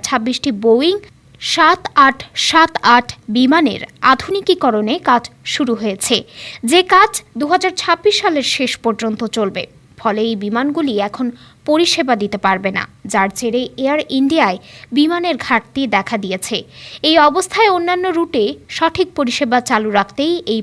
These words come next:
পদক্ষেপ। এছাড়া ভারত পাক সংঘাতের জেরে দীর্ঘদিন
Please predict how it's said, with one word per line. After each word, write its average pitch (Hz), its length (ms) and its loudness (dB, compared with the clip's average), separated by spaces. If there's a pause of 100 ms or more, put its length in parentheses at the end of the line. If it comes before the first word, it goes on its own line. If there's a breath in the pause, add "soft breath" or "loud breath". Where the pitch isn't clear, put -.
পদক্ষেপ। 202 500 -6 (400 loud breath)
এছাড়া 320 420 4 (160)
ভারত 349 440 2
পাক 381 240 4
সংঘাতের 339 580 -4
জেরে 294 300 -2
দীর্ঘদিন 233 500 -2